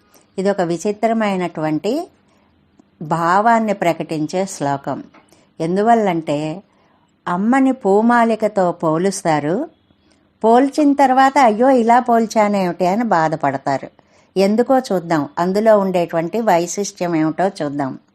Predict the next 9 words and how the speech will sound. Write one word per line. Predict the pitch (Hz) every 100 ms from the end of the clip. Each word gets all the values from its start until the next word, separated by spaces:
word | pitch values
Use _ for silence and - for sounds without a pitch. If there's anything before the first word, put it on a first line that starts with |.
| _ _ - -
ఒకటి, | 170 233 233 254 180 170 185 - _ _ _ -
"అమ్మ, | 170 180 202 330 - _ _ _ _ -
నీ | 202 233 214 202 190 190 _ _ _ _ 170
అవయవాలన్నీ | 170 208 254 277 269 269 254 240 254
కూడా | 262 240 247 240
ఒక | 220
పూలలా | 196 - 190 214 247 240 240 226
భాసిస్తూ | 196 180 175 - 190 - 185 180
ఉంటే, | 165 165 262 330